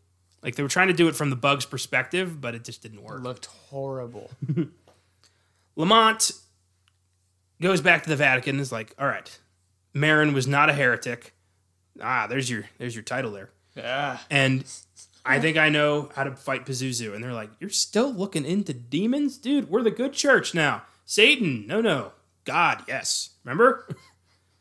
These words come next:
Speaker 1: So Cardinal Pope tells him he's off the case. And <laughs> Lamont's like, Damn it. "I'm, <laughs> you know, here's, take my Vatican badge," or whatever.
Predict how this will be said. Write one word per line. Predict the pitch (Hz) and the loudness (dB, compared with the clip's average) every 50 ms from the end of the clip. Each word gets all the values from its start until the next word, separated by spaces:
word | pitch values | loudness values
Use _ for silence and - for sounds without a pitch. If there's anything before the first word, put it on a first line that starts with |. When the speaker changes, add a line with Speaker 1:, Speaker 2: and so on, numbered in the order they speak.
| _ _ _ _ _ - | _ _ _ _ _ -8
Speaker 1:
So | - 160 | -8 -6
Cardinal | - - 175 180 190 185 165 | 0 4 6 6 6 6 2
Pope | - 180 202 226 214 - - - - | 4 4 4 4 4 2 -2 -14 -12
tells | - 170 175 165 156 | -6 -4 -4 -2 -2
him | 160 | -4
he's | 160 151 | -4 -2
off | 170 160 151 - | -2 -2 -2 -4
the | 156 | -4
case. | - 233 240 135 - - - - - _ _ _ _ _ _ _ _ _ _ _ _ _ _ - | -2 -2 -2 -2 -4 -8 -10 -10 -12 _ _ _ _ _ _ _ _ _ _ _ _ _ _ -4
And | 147 147 143 143 143 127 - - - - - - - _ _ | -2 0 0 0 -2 -4 -8 -12 -14 -14 -16 -20 -20 _ _
<laughs> | _ _ _ _ _ - | _ _ _ _ _ -8
Lamont's | 135 147 165 170 165 - - | -2 2 2 2 2 0 -2
like, | 131 117 110 - _ _ _ - - - - _ _ _ _ _ - | -6 -8 -10 -12 _ _ _ -12 -12 -12 -14 _ _ _ _ _ 0
Damn | - 226 240 240 | 2 4 4 4
it. | 226 - - - _ _ _ - | 2 0 -4 -8 _ _ _ -4
"I'm, | 175 202 214 196 160 131 156 165 | -2 0 0 0 -2 -4 -8 -6
<laughs> | - - - - _ _ _ _ _ - _ _ _ _ - | -8 -8 -8 -8 _ _ _ _ _ -20 _ _ _ _ -4
you | 202 | -2
know, | 160 170 165 156 135 - | 0 0 -2 -2 -2 -2
here's, | 240 254 196 156 | 0 0 -2 -2
take | - - 220 226 185 | 0 2 2 2 4
my | 190 185 180 | 2 2 2
Vatican | 147 143 143 160 156 156 151 139 143 139 | 0 -4 -4 -2 0 0 0 -2 -6 -6
badge," | 131 139 131 127 117 110 117 | -4 -2 -2 -2 -2 -4 -8
or | 120 | -10
whatever. | 123 123 123 117 107 | -10 -10 -10 -10 -12